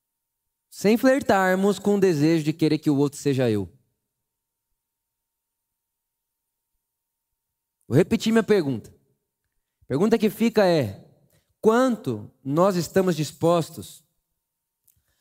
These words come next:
a nos esforçarmos, canalizarmos as nossas energias para mantermos a unidade do Espírito, sem flertar com a ideia de querer mudar o outro pra que ele seja como eu sou,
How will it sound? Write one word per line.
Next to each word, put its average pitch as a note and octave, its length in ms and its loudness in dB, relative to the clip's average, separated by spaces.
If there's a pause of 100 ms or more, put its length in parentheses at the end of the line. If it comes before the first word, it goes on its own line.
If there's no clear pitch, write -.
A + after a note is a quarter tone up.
(320)
a D#3 80 2
nos F#3 220 2
esforçarmos, F#3+ 880 0
canalizarmos F#3+ 800 0
as F#3+ 100 0
nossas F3+ 280 -4
energias D#3+ 760 0
para D#3 280 -2
mantermos F#3 480 0
a F#3+ 80 0
unidade D3+ 640 -2 (300)
do D#3 100 -4
Espírito, E3 640 -2 (280)
sem B3+ 680 0 (240)
flertar A3 560 0
com A3 120 0
a G#3+ 80 2
ideia E3+ 600 0 (220)
de E3 100 -6
querer F3+ 280 0
mudar F3 340 0
o E3+ 60 2
outro D#3+ 340 0
pra D#3 100 -2
que - 80 -8
ele D3 140 -2
seja D3 260 -2
como C#3 220 -6
eu B2+ 80 -4
sou, F#2+ 320 -12